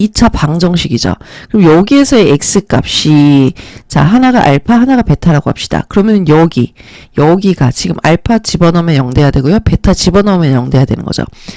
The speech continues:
그래서 알파 콤마 영, 베타 콤마 영이라는 교점이,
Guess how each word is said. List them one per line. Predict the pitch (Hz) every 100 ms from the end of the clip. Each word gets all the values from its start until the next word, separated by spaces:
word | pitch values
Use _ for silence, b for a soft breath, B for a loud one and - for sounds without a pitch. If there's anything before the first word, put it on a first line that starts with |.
| B
그래서 | - 214 -
알파 | 156 160 226
콤마 | 220 202 190 165
영, | 131 175 330 B B B -
베타 | 190 -
콤마 | 240 226 220 202
영이라는 | 147 160 156 160 302 392 B B B
교점이, | - 240 - _ 156 151 135 170 131